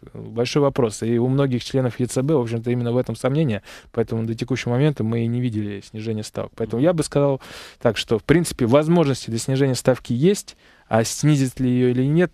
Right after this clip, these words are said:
Speaker 1: я думаю, пятьдесят на пятьдесят. Вот
Speaker 2: Мгм.
Speaker 1: консенсус Bloomberg, что не снизят.
Speaker 2: Мгм.
Speaker 1: Вот. А что произойдёт, мы вот на пресс-конференции узнаем.
Speaker 2: Ну да.
Speaker 1: Факторы для снижения, на мой взгляд, есть. То есть инфляция, инфляционной угрозы нет,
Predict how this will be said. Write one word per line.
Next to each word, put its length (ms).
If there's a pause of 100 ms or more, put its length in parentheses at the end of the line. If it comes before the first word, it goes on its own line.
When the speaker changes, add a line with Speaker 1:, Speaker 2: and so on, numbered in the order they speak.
Speaker 1:
я 160
думаю, 220
пятьдесят 460
на 60
пятьдесят. 480
Вот 100
Speaker 2:
Мгм. 80
Speaker 1:
консенсус 420
Bloomberg, 380
что 180
не 120
снизят. 380 (560)
Speaker 2:
Мгм. 100
Speaker 1:
Вот. 220
А 480
что 200
произойдёт, 540
мы 220
вот 160
на 80
пресс-конференции 920 (220)
узнаем. 380 (160)
Speaker 2:
Ну 100
да. 140
Speaker 1:
Факторы 380
для 120
снижения, 420
на 140
мой 140
взгляд, 320
есть. 240
То 60
есть 140
инфляция, 480
инфляционной 520
угрозы 320
нет, 220